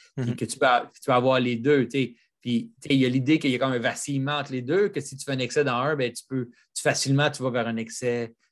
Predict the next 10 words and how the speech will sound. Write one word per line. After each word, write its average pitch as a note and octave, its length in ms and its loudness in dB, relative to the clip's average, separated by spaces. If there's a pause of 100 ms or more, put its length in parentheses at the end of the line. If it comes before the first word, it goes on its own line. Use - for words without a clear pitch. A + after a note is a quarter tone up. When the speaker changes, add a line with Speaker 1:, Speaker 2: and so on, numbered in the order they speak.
Speaker 1:
dans B2 180 2
l'autre, C3+ 340 2
là. F3+ 140 -2
Tu D3 160 -2
sais, A2+ 180 0
Speaker 2:
Mhm. B2+ 240 -8
Speaker 1:
j'ai, A2 280 -6
j'ai, G#2+ 360 -4
j'ai, G#2+ 240 -14
l'exemple C3 500 2